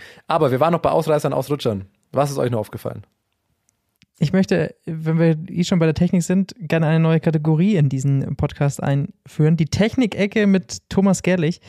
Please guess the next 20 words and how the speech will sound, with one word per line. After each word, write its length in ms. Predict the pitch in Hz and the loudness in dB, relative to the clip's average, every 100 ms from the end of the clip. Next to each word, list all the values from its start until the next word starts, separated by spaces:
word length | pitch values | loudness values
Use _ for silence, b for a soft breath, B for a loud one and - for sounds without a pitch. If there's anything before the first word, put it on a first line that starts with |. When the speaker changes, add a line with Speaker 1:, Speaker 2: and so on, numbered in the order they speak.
| B B - | B B -4
Speaker 2:
Thomas, 240 | 170 175 | 0 0
du 80 | 175 | 0
beschäftigst 400 | 175 175 - 160 | -2 -2 -2 -4
dich 140 | 165 | -2
wahrscheinlich 300 | 165 160 165 | 0 0 2
am 60 | 156 | 2
meisten 540 | 151 196 - 143 - | 2 0 -2 -6 -6
von 220 | 156 139 139 | -6 -4 -2
uns 260 | 143 - | -4 -4
dreien, 420 | - 143 151 156 - | -2 2 2 0 0
äh, 300 | 147 143 139 | 0 2 2
mit 380 | 139 135 - - | 2 -2 -10 -4
neuer 360 | 156 143 147 | 0 2 2
Speaker 1:
Oh 40 | 147 | 2
Gott. 80 | 123 | 2
Speaker 2:
Radtechnik. 420 | 147 - 165 180 | 0 0 0 0
Deswegen 320 | 170 170 185 | 0 0 0
würde 140 | 180 185 | 0 0
mich 100 | 175 | 0
jetzt 260 | 185 - | -2 -6